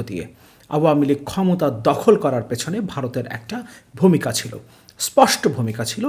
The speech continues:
এবং এটা নিয়ে কোনো পক্ষই, আওয়ামী লীগ এবং ভারত সরকার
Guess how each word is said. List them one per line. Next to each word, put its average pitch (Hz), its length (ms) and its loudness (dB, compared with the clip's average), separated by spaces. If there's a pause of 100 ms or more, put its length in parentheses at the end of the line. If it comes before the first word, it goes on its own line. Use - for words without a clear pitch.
(140)
এবং 160 140 2 (540)
এটা 254 200 6
নিয়ে 170 180 6 (560)
কোনো 285 240 8
পক্ষই, 117 340 2 (180)
আওয়ামী 185 380 6
লীগ 269 120 2 (240)
এবং 247 140 8 (160)
ভারত 117 220 -2 (100)
সরকার - 300 -10